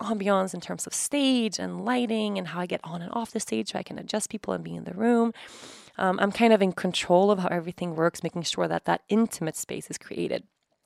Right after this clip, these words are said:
When I teach, uh, for someone else or, like, at an event that I'm not putting on, so say, like, right now, like, in a festival like this, then I'm not in charge of those things, but I have to try my very best to communicate all of those things and how important it is, because it's not,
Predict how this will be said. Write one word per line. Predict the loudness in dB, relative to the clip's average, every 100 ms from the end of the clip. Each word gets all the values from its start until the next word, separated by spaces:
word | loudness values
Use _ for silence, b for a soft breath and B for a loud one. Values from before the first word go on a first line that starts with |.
| -10
When | 0 2
I |
teach, | 2 0 -2 -2 -6 B B B B B
uh, | 0 0
for | 2 4
someone | 4 4 0 4
else | 6 6 2
or, | 2
like, | 2 2
at |
an | 0
event | 2 2 2
that | -4
I'm | -2 -2 0
not | -2 -2
putting | -4 -2
on, | 2 4 4
so | 2
say, | 2
like, | 2 2
right | 0 0
now, | 2 0
like, | 0
in | -8 -10
a |
festival | -2 -2 0 -2
like | -2 0
this, | 2 2 -2 B B B -4
then | -2 2
I'm | 4
not | 6 4
in | 2
charge | 4 4
of | 2
those | -2 -2
things, | 0 0 0
but | -2
I |
have | -2 -4
to | -8 -10 _ _
try | -6 -2
my | 0
very | 2 2 4
best | 2 -2
to | -6
communicate | -6 0 4 6 6 2 -4
all | 0 2
of | 2
those | 2
things | -2 -6
and | -8
how | -6 -6
important | -4 2 2 2
it | -4
is, | -8
because | -10 -6 -6
it's | -4 -6
not, | -2 0 0